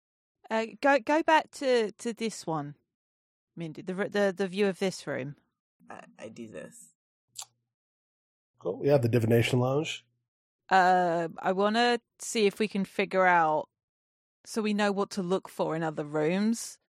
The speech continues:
Speaker 1: Is there another, like, matched crystal? Like, to use modern parlance, I'm looking for the camera.
Speaker 3: Yeah, yeah, you find it immediately. It's one of the, one of the orbs in the wall.
Speaker 1: Cool. So those are what we'll,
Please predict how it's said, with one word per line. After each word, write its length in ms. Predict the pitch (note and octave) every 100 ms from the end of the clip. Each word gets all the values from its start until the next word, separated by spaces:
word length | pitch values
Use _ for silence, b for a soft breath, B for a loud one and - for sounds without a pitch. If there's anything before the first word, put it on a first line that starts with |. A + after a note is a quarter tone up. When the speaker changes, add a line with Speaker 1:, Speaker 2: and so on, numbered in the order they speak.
| _ _ _ _ _
Speaker 1:
Is 200 | G3+ G3
there 180 | A3+ G#3
another, 480 | G#3 G3+ F#3+ G3 F#3
like, 280 | F3+ D3+ -
matched 480 | F3+ E3+ - -
crystal? 640 | - G3 F3+ - - F#3+ -
Like, 300 | F#3+ F#3+ - b b b _ _ _ _
to 120 | -
use 400 | G3+ B3 B3+ G#3+ -
modern 360 | G3+ B3 A3+
parlance, 440 | G3 F3 D#3+ E3 E3
I'm 120 | - G3
looking 200 | A#3 G#3
for 60 |
the 80 | F#3
camera. 420 | G#3+ F3 D3+ D3 - _ _ _ _
Speaker 3:
Yeah, 280 | G3 F#3 -
yeah, 140 | - C#3+
you 160 | C3+
find 300 | D#3 E3 C#3+
it 40 | B2+
immediately. 280 | A#2 A2+ C3+
It's 100 | D3+
one 160 | D#3+
of 60 | D3
the, 80 | C3+
one 280 | C3+ C#3
of 60 | C#3+
the 60 | C3
orbs 320 | A#2 A2+ G#2+
in 80 | G#2
the 80 |
wall. 340 | G2 F#2+ F#2+ - _ _ _ _ _
Speaker 1:
Cool. 300 | - E3+ C3+ _ _ _ _ _ _ _ _ _ _ _
So 160 | -
those 220 | F3 F3 D#3+
are 20 |
what 160 | E3
we'll, 160 | E3 D#3